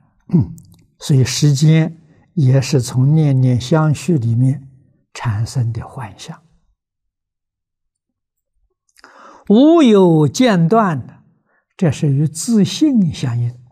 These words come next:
啊，自性不生不灭。啊，没有间断了。啊，不过在此地前面讲的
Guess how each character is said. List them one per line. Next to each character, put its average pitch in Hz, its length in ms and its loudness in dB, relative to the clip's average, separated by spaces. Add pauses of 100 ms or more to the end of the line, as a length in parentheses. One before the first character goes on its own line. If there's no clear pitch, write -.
(1300)
啊， 127 260 -10 (160)
自 233 260 0
性 285 440 -2 (480)
不 151 160 2
生 98 680 -4
不 117 140 -6
灭。 104 300 -8 (2750)
啊， 127 340 -8
没 135 400 4
有 107 200 -4
间 101 300 -8
断 98 400 -14
了。 - 220 -20 (1040)
啊， - 380 -16 (120)
不 135 120 -2
过 127 140 -2
在 143 180 0
此 131 300 -4
地 131 320 -2
前 - 400 -2
面 165 240 2
讲 127 260 -2
的 160 240 -2